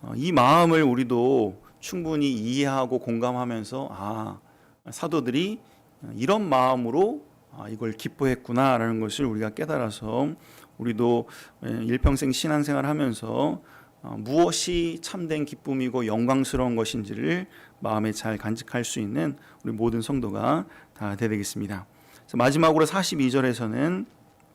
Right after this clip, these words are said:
이렇게 사도들을 채찍으로 때리고,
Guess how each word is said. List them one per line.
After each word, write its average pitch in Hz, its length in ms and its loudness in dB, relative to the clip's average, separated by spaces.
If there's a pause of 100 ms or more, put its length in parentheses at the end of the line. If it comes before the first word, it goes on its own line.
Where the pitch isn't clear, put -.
(720)
이렇게 - 160 -6
사도들을 165 840 6
채찍으로 165 600 2
때리고, 175 720 2